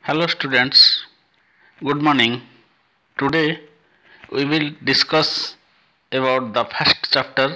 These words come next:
of mathematics, that is comparison. First, we have to know what is the meaning of comparison. What do you mean by comparison?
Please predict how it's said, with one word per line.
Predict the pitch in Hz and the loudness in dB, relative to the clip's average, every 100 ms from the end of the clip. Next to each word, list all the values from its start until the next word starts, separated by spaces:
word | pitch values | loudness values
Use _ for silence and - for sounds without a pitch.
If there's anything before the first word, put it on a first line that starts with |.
| - - | -8 -6
of | 135 - | -6 -4
mathematics, | 123 123 - 113 87 85 - - - _ _ _ _ _ _ - | -2 -2 0 0 0 0 0 0 -6 _ _ _ _ _ _ -4
that | 127 | 0
is | 170 233 - - _ _ _ - | 2 0 -4 -12 _ _ _ -4
comparison. | 120 117 107 95 78 69 - - _ _ _ _ - - | -4 0 -2 -2 -2 -6 -8 -20 _ _ _ _ -20 -6
First, | 175 175 - - - _ _ _ _ _ | 0 0 0 -2 -2 _ _ _ _ _
we | 147 147 | -4 -2
have | 156 | -2
to | - | -2
know | 165 180 | 0 0
what | 160 151 147 - - | 0 -2 -6 -6 -2
is | 165 151 - | -2 -2 -4
the | 151 | -2
meaning | 139 139 147 151 | 0 2 2 0
of | 151 - | -2 -2
comparison. | 123 117 113 104 82 82 - _ _ _ _ _ _ _ _ _ _ _ _ _ _ _ _ _ _ _ _ _ | -2 -2 0 -2 -2 -4 -6 _ _ _ _ _ _ _ _ _ _ _ _ _ _ _ _ _ _ _ _ _
What | 160 170 | -4 0
do | 185 | 2
you | 175 | 2
mean | 165 151 | 2 2
by | 143 143 | 2 2
comparison? | 120 117 110 101 71 73 82 | 0 -2 0 -2 -2 -6 -8